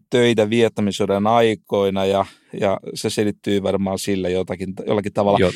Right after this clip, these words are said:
Speaker 2: niin varmaan, joo.
Speaker 1: Mut millähän sijalla siellä, jos tää nyt oli vaan kuusi nimeä, mut jos siellä on joku appendiksessa joku pidempi lista, niin milläköhän siellä Olof Palme tai Mauno Koivisto tai, tai mun suosikki tää Kjell Olof Feldt.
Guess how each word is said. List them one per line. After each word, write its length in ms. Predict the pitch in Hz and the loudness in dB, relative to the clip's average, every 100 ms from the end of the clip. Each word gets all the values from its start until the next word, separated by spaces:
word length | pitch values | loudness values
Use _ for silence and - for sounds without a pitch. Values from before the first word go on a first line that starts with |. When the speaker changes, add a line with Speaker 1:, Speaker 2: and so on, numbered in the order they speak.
| 95 | -2
Speaker 2:
niin 180 | 95 87 | 0 0
varmaan, 380 | 95 87 87 87 | 0 -2 -2 0
joo. 180 | 90 85 | -2 0
Speaker 1:
Mut 160 | 165 147 | 0 2
millähän 300 | 214 226 185 | 4 4 2
sijalla 360 | - 175 175 143 | 0 0 2 2
siellä, 420 | 131 147 139 135 - _ | 0 0 2 0 -2 _
jos 140 | 139 - _ | -6 -6 _
tää 140 | 131 | 2
nyt 100 | 135 | 2
oli 120 | 135 127 | 2 2
vaan 120 | 127 | 0
kuusi 320 | - 143 120 - | 0 0 0 -2
nimeä, 240 | 104 98 | 0 0
mut 140 | 98 | -2
jos 120 | 98 - | -6 -4
siellä 140 | 117 | 0
on 40 | |
joku 220 | 113 113 101 - | 0 -2 -8 -4
appendiksessa 540 | 135 - 120 104 - - | -4 -2 -2 -2 -4 -8
joku 120 | - | -2
pidempi 380 | 143 135 104 110 | 2 2 2 0
lista, 280 | 104 - 107 | -2 -2 -4
niin 100 | 104 - - | -4 -8 -6
milläköhän 380 | 127 139 127 113 | 0 0 0 0
siellä 340 | - 117 113 | 2 4 4
Olof 300 | 123 147 127 - - | 2 4 2 0 2
Palme 420 | 143 143 120 110 | 4 4 4 0
tai 240 | - 107 104 - _ | -4 -4 -4 -12 _
Mauno 300 | 123 127 120 - | 0 2 0 0
Koivisto 540 | 139 139 113 107 - | 2 2 2 -4 -6
tai, 180 | 110 117 | -2 0
tai 140 | 151 | 2
mun 200 | 165 196 | 2 0
suosikki 400 | 147 123 - - | 0 0 -2 -8
tää 160 | - 107 - - _ | -2 -2 -2 -14 _
Kjell 200 | - 156 131 _ - | 2 2 0 _ -2
Olof 300 | 131 120 - _ - | 0 0 -2 _ 0
Feldt. 340 | 208 151 98 | 2 2 -2